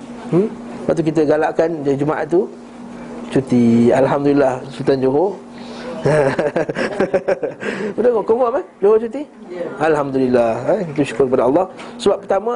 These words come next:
Speaker 1: afdal ni datang awal masjid hari Jumaat, kan? Nabi kata, "Siapa yang, yang berpagi-pagi mandi macam mandi wajib, kemudian datang masjid, maka dapat seperti unta." Nabi sebut unta,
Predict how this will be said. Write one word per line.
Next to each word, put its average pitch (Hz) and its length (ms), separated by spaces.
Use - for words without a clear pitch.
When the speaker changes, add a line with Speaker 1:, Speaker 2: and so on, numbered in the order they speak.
Speaker 1:
afdal 185 460
ni 175 100
datang 170 220
awal 165 180
masjid 175 300
hari 165 180
Jumaat, 190 380
kan? 185 200
Nabi 147 180
kata, 160 160
"Siapa 147 240
yang, 156 140
yang 147 80
berpagi-pagi 147 640
mandi 143 160
macam 143 240
mandi 143 160
wajib, 143 320
kemudian 143 240
datang 139 160
masjid, 139 360
maka 127 160
dapat 131 300
seperti 127 180
unta." 127 360
Nabi 131 140
sebut 170 180
unta, 156 320